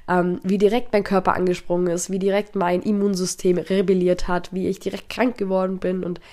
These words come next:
wie ich einfach auch gespürt habe, okay, crazy,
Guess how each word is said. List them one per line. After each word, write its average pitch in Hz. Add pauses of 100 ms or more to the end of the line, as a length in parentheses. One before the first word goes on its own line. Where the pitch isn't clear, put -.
(240)
wie 226
ich 208
einfach 190
auch -
gespürt -
habe, 180
okay, 196
crazy, 214